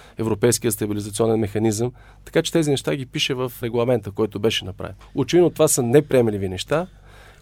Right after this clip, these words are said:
И включително една Германия, ако щете, която инициира този дебат, а, така, м, доста се позамисли по нед-, недомисленото предложение, което беше, а, пуснато септември, и затова и върви дебатът много трудно.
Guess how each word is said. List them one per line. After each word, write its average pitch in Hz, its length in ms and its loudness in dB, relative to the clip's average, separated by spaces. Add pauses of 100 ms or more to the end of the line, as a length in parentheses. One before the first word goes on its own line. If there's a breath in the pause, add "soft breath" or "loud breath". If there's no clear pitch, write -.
(140 loud breath)
И 151 460 -2
включително 175 420 -4
една 208 100 0
Германия, 180 340 0
ако - 140 -6
щете, 104 300 -6
която 123 440 -4 (180)
инициира 123 400 -2
този 101 260 -4
дебат, 113 460 -6
а, 139 380 -4
така, - 180 -8
м, 131 60 -4 (760)
доста - 420 -8
се - 120 -6
позамисли 104 520 -6
по 95 340 -12 (720 soft breath)
нед-, 101 180 -6 (100)
недомисленото 113 720 0
предложение, 95 520 -6
което - 280 -14
беше, 92 440 -8 (120)
а, - 80 -12
пуснато - 380 -12
септември, 101 560 -4 (380 loud breath)
и 120 80 -6
затова 113 300 -2
и 135 40 2
върви 131 420 -2
дебатът 131 420 -4
много 131 220 -4
трудно. 123 280 -6